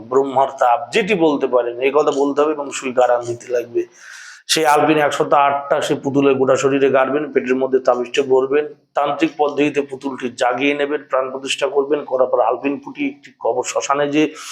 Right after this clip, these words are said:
গেড়ে দেবে এবং আর একটি তাবিজ লেখে নিয়ে রুই মাছের মাথায় বেঁধে জ্বলন্ত চিতা ফেলে দেবেন বা জ্বলন্ত চুলার মধ্যে সেটি গেড়ে দেবেন। যদি না পারেন,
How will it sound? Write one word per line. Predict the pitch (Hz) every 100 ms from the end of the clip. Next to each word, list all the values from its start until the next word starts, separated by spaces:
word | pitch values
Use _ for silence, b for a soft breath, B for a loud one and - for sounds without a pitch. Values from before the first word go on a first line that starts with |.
| B B B B 139
গেড়ে | 156 170
দেবে | 175 185
এবং | 180 160 156
আর | 139 147
একটি | 151 - 160
তাবিজ | - 143 139 135 131
লেখে | 131 131 151
নিয়ে | 156
রুই | 127 131
মাছের | 131 127 131
মাথায় | 123 131 160 160
বেঁধে | 151 135
জ্বলন্ত | 120 135 143 139 135
চিতা | - 135 139
ফেলে | 143 143
দেবেন | 143 156
বা | 139 120 123
জ্বলন্ত | 123 123 131 131 143 175 220 B B B B B -
চুলার | 143 139
মধ্যে | 139 139 135
সেটি | 139 139
গেড়ে | 123 123
দেবেন। | 120 120 123
যদি | 151 160
না | 151 147
পারেন, | 151 151